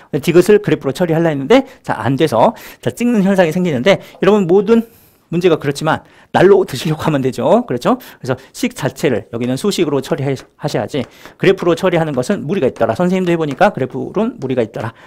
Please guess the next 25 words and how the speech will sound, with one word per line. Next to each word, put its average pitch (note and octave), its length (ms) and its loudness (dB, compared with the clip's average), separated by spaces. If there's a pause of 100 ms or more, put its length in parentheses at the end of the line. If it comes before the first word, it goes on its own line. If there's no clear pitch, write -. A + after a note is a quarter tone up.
그래서 F#3+ 240 0 (240)
수식으로, A3+ 1120 -2 (720)
수식이라는 A#3+ 420 0
함수식을 A3+ 420 0
써먹는 G#3+ 440 0
거죠. C3+ 420 -6
그렇죠? - 340 -14
그래프로 D#3 300 0
모든 C#3+ 220 -2
걸 C#3 80 0
처리하게 F#3 380 0
하려면 C#3 360 2 (360)
십삼 - 400 0
번 F3 80 0
문제가 D3+ 340 2
아니겠죠, C#3+ 380 0
여러분? C#3 400 0 (800)
자, F3 100 2
기억번부터 A#3 600 4
확인을 G3+ 360 4
해보도록 D#3 380 0
하겠습니다. D3+ 440 -2
일단, G#2 500 0
자, D#3 100 2
지. - 400 -2